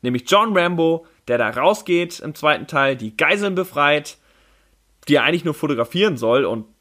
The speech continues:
überhaupt nicht befreien, er soll nur beweisen, dass da noch welche sind. Ihm ist es egal, er holt sie da raus, er rettet sie natürlich alle und im dritten Teil ist er eigentlich dafür verantwortlich, dass die Sowjets in Afghanistan versagt haben.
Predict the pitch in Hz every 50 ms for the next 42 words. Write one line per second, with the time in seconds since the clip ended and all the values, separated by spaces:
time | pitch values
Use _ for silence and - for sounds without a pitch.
0 | _ _ - 139 131 127 131 - - 123 - - 113 - 120 131 143 156 139 117
1 | 110 127 127 135 123 127 113 120 120 127 127 131 120 110 - 123 117 113 104 -
2 | 113 110 120 110 135 147 - - 113 101 87 78 - - 135 117 - 120 107 -
3 | 139 127 131 135 123 120 131 156 151 - - 120 107 101 107 113 123 135 139 131
4 | - - 127 123 120 120 139 156 156 - 151 - - 147 139 131 127 - 143 131
5 | 131 123 - 123 127 131 127 127 123 - - - - - - 123 127 135 127 123
6 | 123 123 180 - 151 147 - - 127 139 139 139 131 123 - - _ _ _ _
7 | _ _ _ - 156 156 - - - 170 170 156 143 - 113 139 147 151 147 139
8 | - - 139 131 139 131 - 135 98 120 139 135 - 131 127 127 123 - 127 120
9 | - 127 123 113 117 139 147 143 147 139 131 120 - 135 127 117 113 - - 131
10 | 127 131 123 - - 123 117 - - 113 110 123 117 123 120 - - 120 117 117
11 | 117 117 113